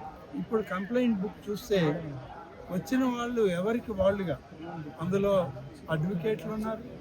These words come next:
డాక్టర్లు ఉన్నారు, పొలిటీషియన్స్ ఉన్నారు, జడ్జెస్ ఉన్నారు, ఇలా అనేక వర్గాల ప్రజలు అక్కడ జరిగినటువంటి దర్శనం కానీ ప్రసాదాల విషయంలో కానీ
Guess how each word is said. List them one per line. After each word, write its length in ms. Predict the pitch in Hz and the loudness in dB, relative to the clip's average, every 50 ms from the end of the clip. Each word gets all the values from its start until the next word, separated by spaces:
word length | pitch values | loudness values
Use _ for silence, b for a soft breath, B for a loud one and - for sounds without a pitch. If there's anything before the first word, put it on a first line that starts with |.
| 135 | -6
డాక్టర్లు 480 | 139 156 151 - - 208 208 208 214 214 | -6 -6 -6 -6 -4 -4 -4 -2 -2 -2
ఉన్నారు, 320 | 214 214 220 220 220 214 - - - - - - - - - - - | -2 -2 -4 -4 -4 -6 -10 -16 -18 -20 -18 -18 -16 -16 -10 0 2
పొలిటీషియన్స్ 680 | 180 190 - - - 240 226 - - 233 226 220 - | 2 2 2 2 2 2 2 2 2 0 0 0 0
ఉన్నారు, 320 | 220 214 220 220 220 220 214 214 - - | 0 0 0 0 0 -2 -2 -4 -6 -4
జడ్జెస్ 440 | - - - - 220 214 208 - - | -4 -4 -4 0 0 0 0 0 -4
ఉన్నారు, 340 | - 214 214 214 208 202 202 - - - - - - - - - - - | -10 -6 -4 -4 -4 -4 -6 -10 -14 -16 -16 -16 -16 -16 -16 -12 -6 -2
ఇలా 140 | 196 233 247 233 202 | 2 2 2 2 2
అనేక 420 | 185 190 220 262 285 294 285 - 294 262 - 196 | 0 2 4 6 6 6 6 6 6 4 6 4
వర్గాల 380 | 196 190 - - 240 240 226 226 226 196 165 - - - - | 0 -2 0 0 0 2 4 6 6 6 6 2 -2 -6 -6
ప్రజలు 360 | 175 165 175 185 196 202 190 160 - - - - - - - - - - - - 165 | -4 -2 -2 -2 -2 -2 -4 -6 -8 -10 -14 -18 -20 -20 -20 -20 -20 -20 -14 -12 -12
అక్కడ 220 | - - - 190 185 175 165 156 - - - - - - - - - - - - | -8 -4 -2 2 2 2 2 2 -2 -8 -16 -18 -18 -18 -18 -20 -20 -18 -8 -4
జరిగినటువంటి 640 | 160 165 175 190 202 202 208 - - 196 185 175 190 | -4 -2 -2 -2 -4 -4 -6 -6 -8 -10 -12 -10 -10
దర్శనం 540 | 175 143 151 - - - - 196 214 220 208 190 | -8 -6 -6 -6 -6 -6 -8 -6 -6 -6 -6 -4
కానీ 260 | 208 214 226 240 277 640 - - - - - - - - - - | -4 -4 -4 -4 -4 -6 -8 -12 -14 -16 -16 -18 -18 -12 -4 0
ప్రసాదాల 580 | 151 147 135 - 202 208 202 208 214 208 202 | 0 0 2 2 2 2 4 4 4 4 2
విషయంలో 460 | 190 196 190 - 214 196 196 196 196 190 | 0 -2 -4 -4 -4 -4 0 0 0 0
కానీ 280 | - 202 202 202 240 | 0 -2 -4 -4 -4